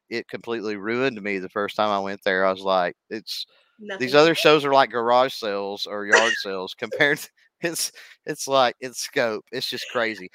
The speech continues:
Speaker 1: But yeah, your experience with the, the very first show.
Speaker 2: Oh
Speaker 1: Yeah.
Speaker 2: my gosh. Yeah, so the very first one here in, um,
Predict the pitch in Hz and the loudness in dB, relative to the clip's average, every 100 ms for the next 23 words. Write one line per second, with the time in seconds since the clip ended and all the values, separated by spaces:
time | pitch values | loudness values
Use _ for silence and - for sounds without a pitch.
0 | - 220 208 202 165 220 - 156 143 123 | -2 4 10 10 10 6 4 0 0 0
1 | 95 - 123 117 117 120 123 127 - 120 | -6 -8 -8 -6 -8 -8 -4 -4 -2 -6
2 | - 123 107 98 117 202 196 190 196 196 | -2 -2 -2 -2 -4 -4 -6 -4 -4 -6
3 | - - 247 247 240 - 247 247 233 233 | -12 -4 2 2 0 0 2 4 2 2
4 | 247 311 311 302 294 277 254 240 254 240 | 4 4 6 6 6 0 -2 0 2 4
5 | 214 202 196 196 196 190 185 180 156 107 | 4 4 0 -4 -6 -8 -6 -6 -6 -10
6 | 214 | -16